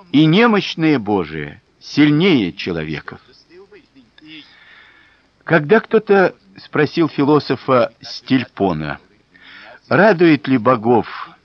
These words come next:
воздаваемые им почести и приносимые им жертвы?" Он ответил: «Ты неразумен. Давай уединимся, если ты хочешь поговорить об этом».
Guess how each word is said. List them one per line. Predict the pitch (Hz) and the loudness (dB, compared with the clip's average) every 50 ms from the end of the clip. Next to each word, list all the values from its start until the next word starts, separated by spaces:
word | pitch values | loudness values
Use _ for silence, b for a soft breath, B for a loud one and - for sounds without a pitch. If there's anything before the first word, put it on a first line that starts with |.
| - - - | -20 -16 -10
воздаваемые | 107 107 123 139 113 92 127 131 117 123 131 123 117 117 110 110 113 110 110 | -4 -2 -2 -2 0 0 0 2 4 4 4 4 4 2 0 0 0 0 -2
им | - - - 113 104 | -2 -4 -4 -6 -6
почести | - - 160 190 185 - - 104 92 - - _ - 95 | -4 0 0 0 2 0 -4 -10 -12 -12 -18 _ -8 -8
и | 85 - - 135 117 | -8 -6 -6 -8 -6
приносимые | - 120 113 113 117 113 104 - - 131 123 117 110 110 - | -6 -4 -4 -2 -2 -2 -4 -6 -6 -4 -2 -2 -2 -2 -4
им | - - 120 110 104 95 | -4 -6 -6 -6 -6 -4
жертвы?" | 90 147 202 190 151 _ - 87 82 73 - _ _ | -2 -2 -2 -2 -4 _ -14 -14 -14 -14 -14 _ _
Он | - 147 147 | -4 -4 -4
ответил: | 123 - - - 85 80 - - - 76 - - _ _ _ _ - b b b b b b b b b b | -4 -8 -8 -10 -10 -10 -10 -12 -16 -18 -18 -20 _ _ _ _ -20 b b b b b b b b b b
«Ты | - 147 196 220 220 214 - - _ | -2 0 0 2 0 -2 -4 -6 _
неразумен. | 120 123 143 185 175 165 151 127 135 180 185 139 90 71 73 71 _ _ _ _ - B B B B B B B B B | -2 0 2 2 2 0 0 0 -2 -2 -2 -2 -4 -6 -10 -12 _ _ _ _ -20 B B B B B B B B B
Давай | 104 123 139 151 202 240 - - - | 0 0 2 4 4 2 2 0 0
уединимся, | 143 139 135 123 110 110 127 127 127 117 98 82 - - - 85 73 - | 2 4 4 4 4 2 2 2 4 2 0 -2 -6 -10 -10 -10 -10 -6
если | - 110 110 - 110 | -6 -6 -6 -4 -6
ты | - 107 98 | -4 -4 -4
хочешь | - - 120 117 - 113 95 - - | 0 0 -2 -2 -2 -8 -10 -10 -8
поговорить | - 107 98 98 101 95 92 85 78 - - | -8 -6 -4 -2 -2 -2 -4 -6 -8 -10 -10
об | 82 76 73 | -12 -10 -10
этом». | 73 73 - - - | -12 -14 -16 -20 -20